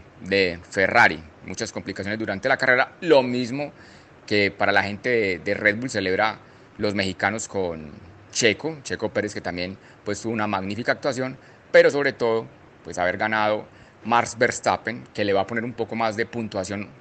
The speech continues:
obviamente, en la clasificación general de la Fórmula uno y acercándose a Leclerc, porque hasta el momento teníamos un dominio absoluto de Ferrari, pues más emocionante vamos a tener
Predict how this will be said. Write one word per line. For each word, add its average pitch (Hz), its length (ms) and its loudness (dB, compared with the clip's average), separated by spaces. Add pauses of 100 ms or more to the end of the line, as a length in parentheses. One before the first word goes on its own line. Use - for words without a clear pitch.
obviamente, 113 580 0 (440)
en 101 100 -2
la 98 80 2
clasificación 95 420 -6
general 104 280 0
de 107 80 -4
la 110 80 2
Fórmula 107 300 0
uno 107 280 -4 (180)
y 131 160 2
acercándose 110 600 0
a 95 80 2
Leclerc, 98 480 -2
porque 117 220 -8
hasta 95 100 -6
el 92 60 -4
momento 92 280 -6
teníamos 104 340 -6
un 95 100 -8
dominio 107 280 -4
absoluto 95 460 -4
de 110 80 -2
Ferrari, 107 380 -2 (440)
pues 110 160 2
más 117 220 2
emocionante 139 520 -2
vamos 113 280 2
a 101 40 -4
tener 98 240 -4